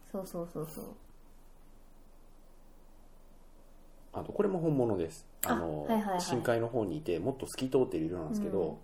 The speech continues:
Speaker 1: うん。
Speaker 2: 水揚げしちゃうとこんなになっちゃうっていう。
Speaker 1: うん。おっさん、おっさんだよっていう。
Speaker 2: うん。ブロブ。
Speaker 1: あ、ぽい、ぽいですね。
Speaker 2: <laughs>
Speaker 1: かなり。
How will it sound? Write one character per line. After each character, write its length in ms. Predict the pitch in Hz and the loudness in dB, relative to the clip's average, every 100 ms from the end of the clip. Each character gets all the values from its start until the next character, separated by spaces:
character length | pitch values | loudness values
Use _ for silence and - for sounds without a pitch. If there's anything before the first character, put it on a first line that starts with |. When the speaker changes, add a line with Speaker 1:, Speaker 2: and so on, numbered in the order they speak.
| - | -8
Speaker 1:
う 40 | 117 | -2
ん。 20 | |
Speaker 2:
水 140 | 107 | 0
揚 80 | 127 | 0
げ 80 | 120 | 0
し 80 | - | 0
ち 60 | |
ゃ 20 | 95 | 0
う 40 | |
と 60 | - | 0
こ 100 | 85 | -4
ん 20 | |
な 80 | 76 | -6
に 60 | |
な 40 | 76 | -6
っ 40 | |
ち 80 | 196 | -6
ゃ 20 | |
う 120 | 185 | -6
っ 40 | 180 | -6
て 60 | |
い 20 | 175 | -6
う。 40 | |
Speaker 1:
う 20 | |
ん。 360 | 165 156 214 220 - - | -8 -12 -12 -12 -12 -10
お 60 | 180 | -8
っ 40 | |
さ 260 | - 247 226 | -4 -2 -2
ん、 140 | 220 - - - - - | -4 -10 -20 -20 -20 -12
お 80 | 185 | -10
っ 40 | 185 | -6
さ 220 | - 247 | -2 0
ん 140 | 240 | 2
だ 140 | 220 190 | 2 0
よ 80 | - - | -2 -8
っ 40 | - | -2
て 140 | - | 2
い 60 | 247 | 2
う。 0 | |
Speaker 2:
う 40 | |
ん。 80 | - - - - - - - - - - - - - - 110 | 0 -6 -18 -16 -14 -14 -16 -18 -20 -20 -20 -20 -20 -2 6
ブ 100 | 147 | 8
ロ 100 | 98 | 8
ブ。 160 | - - - - - - - - - - - - - | 6 -4 -18 -20 -20 -20 -20 -20 -20 -20 -20 -20 -8
Speaker 1:
あ、 360 | 202 202 208 208 | -2 0 -2 2
ぽ 160 | - 269 | 12 12
い、 300 | 233 - - - - - | 12 8 -6 -16 -2 12
ぽ 160 | 294 294 | 12 12
い 60 | |
で 140 | 277 - | 12 10
す 120 | 247 | 10
ね。 600 | 240 233 226 220 240 - - - | 12 12 10 8 4 -2 -16 -20
Speaker 2:
<laughs> 120 | - | 2
Speaker 1:
か 120 | - 247 | 10 10
な 140 | 233 | 12
り。 360 | 220 208 214 | 8 6 2